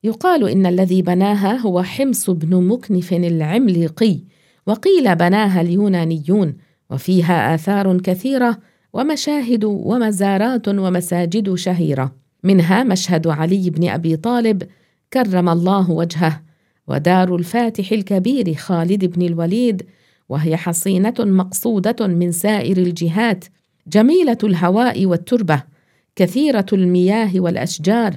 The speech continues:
وأهلها من ذلك في خصب ورغد من العيش. افتتحها أبو عبيدة بن الجراح صلحًا عام ستة عشر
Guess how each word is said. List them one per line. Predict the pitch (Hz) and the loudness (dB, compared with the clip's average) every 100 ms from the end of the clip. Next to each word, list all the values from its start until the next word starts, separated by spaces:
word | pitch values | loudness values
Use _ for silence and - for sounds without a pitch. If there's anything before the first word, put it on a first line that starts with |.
| - _ _ _ | -10 _ _ _
وأهلها | - - 160 185 208 196 | -8 -4 -2 0 0 0
من | 180 180 | 2 0
ذلك | 160 170 170 247 254 220 190 _ _ _ | 2 2 2 0 0 0 -2 _ _ _
في | - 190 | 0 2
خصب | 185 254 - 180 180 170 | 2 -2 -4 -2 0 2
ورغد | 160 156 190 190 170 | 2 2 2 2 2
من | 160 160 190 226 | 2 2 0 0
العيش. | 165 143 156 139 - - _ _ | -2 -2 -2 -2 -8 -16 _ _
افتتحها | - - 190 190 202 196 226 277 170 | -4 -2 0 0 0 0 0 0 0
أبو | 175 175 | 0 0
عبيدة | 170 175 180 165 160 | 2 2 2 0 0
بن | 160 165 247 | -2 0 0
الجراح | 214 202 185 220 233 - - - | 2 -2 0 0 0 -4 -14 -8
صلحًا | - 285 220 240 262 226 _ _ _ _ | -2 -2 0 0 0 0 _ _ _ _
عام | 160 202 196 202 208 - _ _ | 0 2 2 2 -2 -8 _ _
ستة | - 392 - 190 170 | -2 -2 0 -4 0
عشر | 165 196 208 180 180 160 | -2 0 0 0 2 0